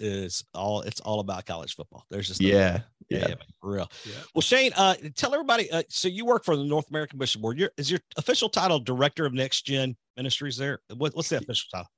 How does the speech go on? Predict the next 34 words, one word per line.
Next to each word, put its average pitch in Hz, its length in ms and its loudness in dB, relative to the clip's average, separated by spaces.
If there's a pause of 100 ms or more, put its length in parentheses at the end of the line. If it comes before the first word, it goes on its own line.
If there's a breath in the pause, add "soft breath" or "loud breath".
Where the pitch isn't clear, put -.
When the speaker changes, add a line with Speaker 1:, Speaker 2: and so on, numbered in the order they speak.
(120)
Speaker 2:
Yes, 123 600 8
it's 156 160 6
National 170 500 8
Next 151 300 6
Gen 131 200 6
Director. 107 460 4
So 120 180 0
Speaker 1:
That 107 160 6
sounds 104 200 2
Speaker 2:
get 127 120 2
Speaker 1:
so 185 140 8
Speaker 2:
to - 60 6
Speaker 1:
much 160 220 4
better 143 200 6
than 123 140 2
what 113 160 0
I 110 80 0
just 110 200 -2
said. 98 220 0
I'm 107 140 -6
so 127 140 0
sorry. 110 480 -2
Speaker 2:
<laughs> - 240 -20
Yeah, 220 600 0
National 139 400 4
Next 143 240 2
Gen 131 160 -2
Director, 120 320 -2
which 180 180 2
just 185 160 0
means 175 220 -2
I 151 60 4
get 143 180 -2
to 113 160 -4